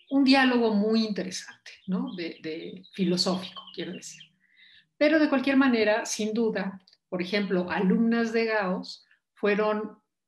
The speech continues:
varias que podría, eh, val-, que, que valdría la pena, que podría estudiarse de una manera como más profunda.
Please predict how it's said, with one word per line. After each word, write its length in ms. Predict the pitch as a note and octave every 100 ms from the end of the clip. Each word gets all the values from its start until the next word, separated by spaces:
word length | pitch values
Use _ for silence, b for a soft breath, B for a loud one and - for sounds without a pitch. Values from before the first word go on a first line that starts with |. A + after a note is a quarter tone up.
| _ _
varias 1120 | - D#3+ D3 F3+ F3+ F3+ F#3 A#3+ - - - - -
que 240 | F#3 F#3
podría, 640 | F3+ E3+ F3 F#3 G3+ G3+ -
eh, 260 | F3+ E3+ -
val-, 500 | F#3 F3+ D#3+ F3+ -
que, 180 | - F#3
que 80 | F3
valdría 480 | D3+ E3 A3 C#4 B3
la 100 | F3
pena, 360 | E3 D#3+ G#3
que 100 | -
podría 360 | - E3 F3 A3
estudiarse 640 | A3 A3 F#3 F3 - -
de 60 | F3+
una 140 | F3+
manera 720 | F#3 E3+ F3 F3+ F3 D#3 - B B _ -
como 200 | D3+ E3+
más 240 | F3 A3+
profunda. 800 | - B3 - G3+ F#3 F3+ F3+ C4+